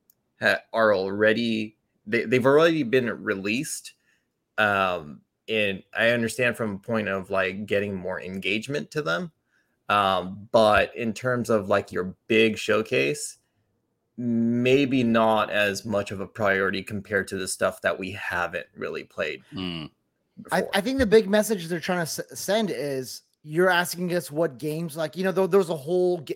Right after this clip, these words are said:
Speaker 3: Game Pass fatigue
Speaker 1: Yeah.
Speaker 3: going around Twitter, right? Like, a few weeks ago, there's the whole Starfield and Redfall are delayed now. What does Xbox have? Uh,
Speaker 2: Yeah.
Speaker 3: X-, you know, Game
Speaker 2: Yeah.
Speaker 3: Pass has been dry.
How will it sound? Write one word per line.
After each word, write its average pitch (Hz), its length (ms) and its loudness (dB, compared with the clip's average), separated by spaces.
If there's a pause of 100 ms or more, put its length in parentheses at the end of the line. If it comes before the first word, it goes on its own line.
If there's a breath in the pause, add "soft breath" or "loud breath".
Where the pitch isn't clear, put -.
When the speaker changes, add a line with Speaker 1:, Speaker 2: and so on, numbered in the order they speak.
(180)
Speaker 3:
Game 165 240 -4
Pass 156 240 -6
fatigue 151 680 -6 (380 soft breath)
Speaker 1:
Yeah. 113 120 6
Speaker 3:
going 175 240 2
around 156 340 -2
Twitter, 151 400 0
right? 151 240 2
Like, 151 180 -6
a 139 60 -10
few 160 180 -6
weeks 147 260 -6
ago, 143 220 -6
there's 151 220 -4
the 143 80 -10
whole 147 220 -2
Starfield 165 500 0
and 160 100 0
Redfall 160 360 4
are 147 100 4
delayed 139 320 -4
now. 139 200 -6
What 151 180 0
does 147 120 -4
Xbox 147 500 -4
have? 147 440 -2 (440 loud breath)
Uh, 143 100 -4
Speaker 2:
Yeah. 95 220 4
Speaker 3:
X-, 78 80 -8 (100)
you 165 140 -2
know, 147 100 -2
Game 156 260 -2
Speaker 2:
Yeah. 156 80 2
Speaker 3:
Pass 139 140 -2
has 135 100 -10
been 151 120 -6
dry. 143 240 -4